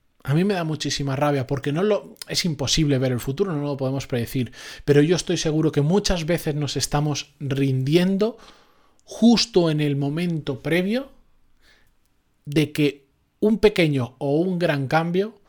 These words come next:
ocurra. Y eso es una lástima, pero como no lo podemos prever, nunca vamos a saber cuándo iba a ser ese momento o no, cuándo ibas a pasar el siguiente tren, la siguiente oportunidad para subirnos a ella.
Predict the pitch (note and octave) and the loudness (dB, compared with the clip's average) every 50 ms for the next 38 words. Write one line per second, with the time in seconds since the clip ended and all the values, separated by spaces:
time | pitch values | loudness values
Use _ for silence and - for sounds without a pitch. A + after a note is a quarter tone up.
0 | _ _ _ _ _ - - A2+ - - C3+ B2+ A#2 A2+ F#2+ - _ - - - | _ _ _ _ _ -16 -14 -10 -4 -2 -2 -2 -2 -4 -8 -12 _ -20 -20 -20
1 | - - C#3+ D#3 F#3+ F#3 - G3+ F#3+ D#3 - F3 D3+ C#3+ C#3 D#3 D3 - - - | -16 -6 0 2 2 4 4 2 0 0 -2 -2 -2 0 0 0 0 -2 -4 -4
2 | C3 B2+ C3 B2 - D3 D3 C3+ - D3 C3+ C#3 C#3+ C#3+ D3 F3 G3+ G#3+ G#3 F3+ | -4 -4 -4 -4 -2 -2 -2 0 2 2 2 2 2 2 2 2 2 2 2 0
3 | D#3 - D#3+ D#3 D#3 D#3+ D#3 D3+ C3+ - - - - C#3+ C#3 C#3+ D3 D#3+ F#3 G3 | 0 -2 -2 -2 -2 -2 -4 -6 -8 -8 -10 -6 -4 -2 -2 0 2 2 2 2
4 | - - - _ _ _ _ _ _ - - - - - - - - - - - | 2 -2 -20 _ _ _ _ _ _ -20 -16 -14 -10 -8 -6 -6 -6 -6 -8 -12
5 | - - - - - _ _ _ - D3+ E3+ G3 G#3 G3 G3+ E3+ E3 E3 E3 D#3+ | -16 -18 -20 -20 -20 _ _ _ 0 2 2 2 2 2 0 0 0 0 0 0
6 | - - C#3+ - - C#3 C3+ D3 D3+ D3 - - D#3+ D#3+ D#3+ E3+ F3 E3+ D#3+ D3+ | -2 -2 -2 -2 -2 -2 -2 -2 -2 -2 -2 2 4 4 6 6 4 2 4 4
7 | D3+ D#3 D#3+ D3+ D3 C3 - - C#3+ C3 C3 A#2+ - C3 A#2+ B2 A#2+ C3 C#3 C#3 | 4 4 4 2 0 -2 -2 -2 -2 -2 -2 -2 -2 -2 -2 -2 -2 -2 -2 -2
8 | C#3 C#3 A#2+ C#3+ D3 D3 - B2+ B2+ C3 A#2+ - D3+ D3 D3 D3 D3 D3 C#3+ D3 | -2 -2 -4 -4 -6 -6 -4 -6 -4 -4 -4 0 0 0 2 2 2 2 2 0
9 | D3+ B2 - C#3 C3 B2 - C3 - - D3 D#3 D#3+ D3+ C3 - - D3 D3 D3 | -2 -4 -4 -6 -6 -4 -4 -4 0 0 2 2 2 0 0 0 0 2 2 2
10 | D#3 D#3 D#3 D3 C#3 D3+ D3 D3+ D3+ D3 B2+ - C#3 C3 C#3 D#3 D#3+ D#3+ - D#3+ | 2 2 0 -2 0 0 0 0 0 0 -2 -2 -2 -2 0 0 0 0 0 0
11 | D3+ D3 - C#3+ B2+ B2 - C#3 C3 B2+ B2+ B2 C3 C#3 D3 - - - - - | 0 0 0 0 -2 0 -2 -2 0 0 0 0 0 -2 -4 -6 -12 -20 -20 -20
12 | - - C3+ B2 A#2+ - - B2+ A#2 A#2 A#2 A2 A2 A2+ A2+ - - - G#2+ G#2+ | -10 -8 -6 -4 -4 -4 -4 -4 -2 -2 -4 -4 -4 -6 -6 -6 -6 -6 -6 -4
13 | A2+ A2 G2+ G2 - - | -4 -4 -6 -8 -14 -16